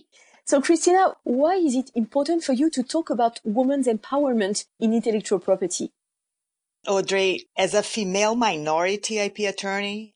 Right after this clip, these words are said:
Speaker 2: and the firm-wide managing partner at Arendt Fox, a big law firm in the United States,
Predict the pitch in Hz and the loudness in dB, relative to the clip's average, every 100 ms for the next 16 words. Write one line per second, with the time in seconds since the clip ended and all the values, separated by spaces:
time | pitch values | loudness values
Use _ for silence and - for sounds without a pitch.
0 | - 170 165 - 185 180 175 170 170 170 | -6 -6 -6 -4 -4 -2 -2 -2 -2 -2
1 | 170 165 156 165 156 160 170 175 - 170 | -2 -6 -6 -2 -2 -2 -4 -4 -4 -4
2 | 156 160 156 - 160 160 165 - - - | -2 -2 -4 -2 2 2 2 -2 -6 -4
3 | 160 139 165 160 165 160 - 180 160 156 | -6 -4 -4 0 2 2 0 -2 -2 -4
4 | - 156 160 156 143 - 185 175 165 - | -8 -6 -2 -2 -2 -4 -2 -2 -2 -6